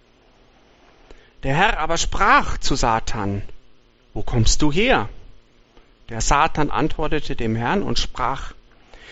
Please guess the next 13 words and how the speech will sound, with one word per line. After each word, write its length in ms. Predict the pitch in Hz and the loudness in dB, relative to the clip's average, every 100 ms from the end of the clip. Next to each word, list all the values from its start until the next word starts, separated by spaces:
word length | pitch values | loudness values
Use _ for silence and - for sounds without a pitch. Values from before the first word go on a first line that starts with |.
| - - | -20 -2
„Ich 260 | 254 277 196 | 4 4 4
habe 260 | 190 214 185 | 4 4 4
die 200 | 170 196 | 4 4
Erde 280 | 240 202 | 4 4
hin 480 | 151 147 - 311 370 | 0 2 4 4 4
und 260 | - 135 - | 2 2 2
her 220 | 190 202 | 2 4
durchzogen.“ 680 | 165 - - 175 107 - - - - - _ _ _ _ _ _ _ _ _ _ _ - | 2 0 2 2 2 -2 -6 -12 -20 -20 _ _ _ _ _ _ _ _ _ _ _ -18
Der 80 | 101 | -6
Herr 220 | 147 185 | -2 0
sprach 340 | - 127 120 | 0 0 0
zum 220 | - 113 | 2 2
Satan: 580 | 104 101 104 - 92 95 | 2 0 -2 -4 -4 -6